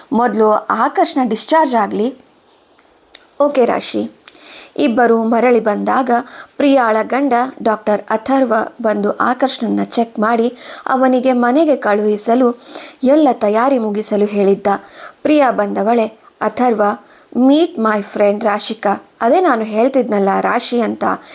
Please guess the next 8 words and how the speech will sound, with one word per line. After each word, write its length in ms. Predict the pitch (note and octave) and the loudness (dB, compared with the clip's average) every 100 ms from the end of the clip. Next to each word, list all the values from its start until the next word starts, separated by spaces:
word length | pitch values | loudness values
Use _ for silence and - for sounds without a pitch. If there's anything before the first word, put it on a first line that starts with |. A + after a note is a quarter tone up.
| - - - | -20 -8 0
ಇವಳೆ" 480 | D4 C4 G#3+ G#3+ - | 4 4 2 0 -6
ಎಂದು 200 | G#3 G3+ | -6 -2
ಪರಿಚಯಿಸಿದಳು. 920 | G3 F#3+ G3 F#3+ G3 G3 F#3+ - - - - - - | 0 0 -2 -2 -2 0 0 -2 -10 -20 -20 -18 -4
ವಿಸ್ಮಯನನ್ನ 640 | C#4 F4 D4 B3+ A3 G#3 G3+ | 0 0 0 0 0 0 -2
ಸಹ 240 | G3+ G#3 | -2 -4
ಪರಿಚಯಿಸಿದಳು. 880 | G3+ G#3 G3+ G3 G3 G3+ G3 G3 - - - - | 0 -2 0 0 0 0 0 0 -4 -16 -10 -2
ಆಕರ್ಷ್ಗೆ 540 | - D4+ B3 - G#3 | -2 0 -2 0 -6
ಸಂತಸವಾಗಿತ್ತು. 960 | - G#3 G#3 G#3+ G#3+ G3+ G3 G#3 C#4 | -2 -2 -2 -2 0 0 -2 -4 -8